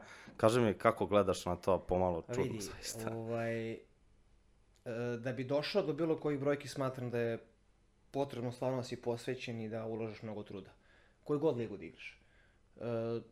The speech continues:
Speaker 2: donekle se slažem da možda nije liga za mene gde pripadam, ali tu sam gde sam,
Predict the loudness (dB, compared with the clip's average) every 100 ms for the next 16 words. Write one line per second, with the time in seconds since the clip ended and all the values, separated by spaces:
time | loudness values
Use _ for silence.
0 | -20 _ _ -12 -2 0 0 -4 -6 -6
1 | 2 2 2 0 0 0 0 0 -2 -2
2 | 0 0 0 -6 -16 -8 -4 -2 -2 -2
3 | -2 0 0 0 0 -2 -2 2 4 4
4 | 4 2 0 -2 -6 -6 -4 -4 -4 -2
5 | -2